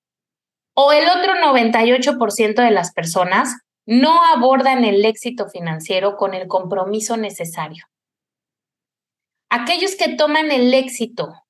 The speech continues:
como una posibilidad, en lugar de una responsabilidad, pues regularmente no logran alcanzar su potencial completo. Para alcanzar metas extraordinarias en ventas en tu empresa,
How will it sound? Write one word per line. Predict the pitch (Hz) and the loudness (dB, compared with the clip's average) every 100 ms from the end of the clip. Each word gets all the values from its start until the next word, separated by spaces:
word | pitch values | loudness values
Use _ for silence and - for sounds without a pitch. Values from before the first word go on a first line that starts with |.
| _ | _
como | - 254 254 277 | -4 0 2 2
una | 320 370 370 _ | 0 -4 -6 _
posibilidad, | 269 254 247 240 214 202 196 170 160 - _ _ _ _ - | 0 0 0 -2 0 0 0 0 -2 -4 _ _ _ _ -6
en | 233 233 | 0 2
lugar | 247 262 311 | 4 4 2
de | 339 330 - - | 2 0 -2 0
una | 320 320 285 233 | 0 2 0 2
responsabilidad, | - 302 320 311 - 277 285 277 208 190 180 160 175 311 - _ _ _ _ _ _ - | 2 2 0 -4 -2 0 0 0 -2 0 -2 0 0 -2 -8 _ _ _ _ _ _ -6
pues | 214 | -2
regularmente | 214 196 208 240 294 262 247 240 349 - | 0 2 4 2 0 -4 -4 -4 -4 -10
no | 226 233 262 | -4 0 0
logran | 262 262 247 254 | 2 2 0 -2
alcanzar | 226 196 190 185 202 208 | -4 -4 -6 -2 0 0
su | 214 226 254 247 | -2 0 0 2
potencial | 202 175 165 185 180 | -2 -2 -2 -2 -2
completo. | 180 180 175 175 165 - _ _ _ _ _ _ - - - - - | -2 -2 -2 -2 -4 -14 _ _ _ _ _ _ -20 -20 -20 -20 -8
Para | - 254 | -2 0
alcanzar | 254 269 269 269 339 - - | 0 0 -2 0 0 0 -6
metas | 269 294 320 320 311 254 | -10 -4 -4 -2 -2 -2
extraordinarias | 220 - 220 208 208 226 226 220 - | -4 -4 -2 0 0 0 0 -2 -4
en | 196 202 202 | -6 -4 -2
ventas | 220 208 202 156 - | -2 -2 -6 -10 -6
en | 208 208 | -4 -4
tu | 208 294 | -4 0
empresa, | 349 330 - 190 175 185 247 | 0 -2 -4 -4 -4 -6 -6